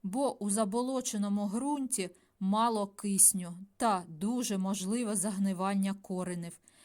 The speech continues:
і засолювання ґрунту в результаті частого поливу, а ще неприємності у вигляді чорної ніжки.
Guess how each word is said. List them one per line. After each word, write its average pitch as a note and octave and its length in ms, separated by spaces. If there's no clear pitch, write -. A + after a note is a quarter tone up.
і F#4 200
засолювання G#3 960
ґрунту G3 580
в A3+ 100
результаті C#4 640
частого G#3 680
поливу, F3 600
а D4 140
ще E4 380
неприємності G3+ 1000
у F#3 80
вигляді F#3+ 440
чорної G3 520
ніжки. E3 480